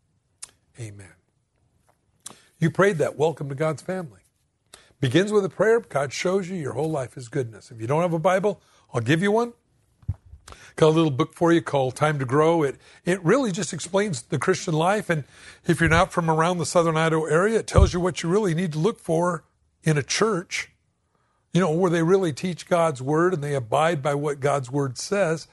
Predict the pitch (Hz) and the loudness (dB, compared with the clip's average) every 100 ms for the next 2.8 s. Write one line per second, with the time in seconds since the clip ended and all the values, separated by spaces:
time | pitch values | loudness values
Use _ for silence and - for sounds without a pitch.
0 | _ - - 147 135 - 185 170 170 147 | _ -20 -8 -6 -4 0 0 0 0 -2
1 | 156 160 151 147 135 151 151 151 135 127 | 0 -2 -4 -6 -2 -2 -2 -6 -4 -6
2 | - _ _ - 127 135 - | -6 _ _ -4 -4 -4 -10